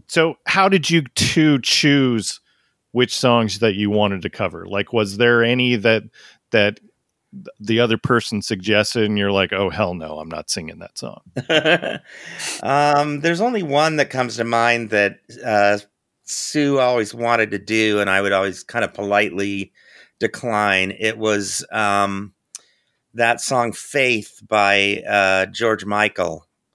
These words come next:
Speaker 1: Okay.
Speaker 2: Or was it Wham? I'm not sure
Speaker 1: No, it's George
Speaker 2: which,
Speaker 1: Michael.
Speaker 2: which one it was, yeah. And, uh, I could see how it could be cool, you know, like, for her, but for some reason I just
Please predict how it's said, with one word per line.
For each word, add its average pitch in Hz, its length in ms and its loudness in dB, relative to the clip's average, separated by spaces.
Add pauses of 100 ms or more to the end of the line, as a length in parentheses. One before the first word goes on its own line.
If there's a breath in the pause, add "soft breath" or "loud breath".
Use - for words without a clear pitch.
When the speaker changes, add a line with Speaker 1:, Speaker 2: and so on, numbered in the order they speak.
Speaker 1:
Okay. 185 300 0
Speaker 2:
Or 110 80 4
was 107 240 0
it 110 140 -2
Wham? 104 500 2
I'm 95 140 -4
not 104 200 -2
sure 98 340 0
Speaker 1:
No, 139 140 2
it's 151 160 0
George 139 200 2
Speaker 2:
which, 113 80 2
Speaker 1:
Michael. 113 380 -2 (200)
Speaker 2:
which 131 240 -6
one 113 140 2
it 101 80 -2
was, 98 320 0
yeah. 98 280 2 (580 loud breath)
And, 127 400 0
uh, 113 480 4 (640)
I 147 160 0
could 139 180 -2
see 208 380 2
how 175 340 4
it 135 160 2
could 123 180 -2
be 127 240 2
cool, 131 440 2
you 127 120 -2
know, 120 240 4
like, 110 280 0
for 107 180 0
her, 110 480 0
but 123 180 -2
for 131 140 -2
some 143 220 -2
reason 131 300 -2
I 107 100 2
just 110 400 -2